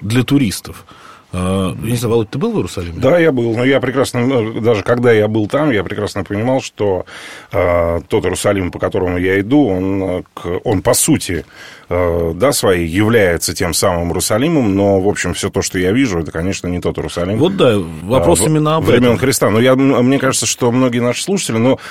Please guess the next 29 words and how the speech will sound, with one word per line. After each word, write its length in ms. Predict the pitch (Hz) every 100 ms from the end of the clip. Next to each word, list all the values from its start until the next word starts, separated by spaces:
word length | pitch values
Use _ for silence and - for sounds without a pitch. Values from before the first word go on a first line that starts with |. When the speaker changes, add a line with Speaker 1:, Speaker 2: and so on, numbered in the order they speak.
| -
Speaker 2:
а, 140 | - 110
знают 340 | 120 127 -
об 100 | 123
этом, 200 | 160 123
но 80 | 117
кто 100 | 127
не 120 | 131
знает, 260 | 123 170 127
мы 140 | 123
тоже 260 | 117 139 92
должны 320 | 101 101 98
пояснить, 380 | 110 117 175 165
что 160 | -
если 280 | 110 117 -
вы 220 | 127 131
были 200 | 98 120
на 100 | 101
Святой 340 | 95 107 107 104
Земле 400 | 90 104 104 92
и 180 | 90 82 - - -
были 220 | 101 107
в 60 |
Иерусалиме, 640 | 98 98 - 117 110 95 92
или 260 | - 110 107
вы 140 | 104
собираетесь 500 | 101 117 165 165 -
туда 240 | 101 98
попасть, 400 | 92 98 104 85
то, 240 | - 101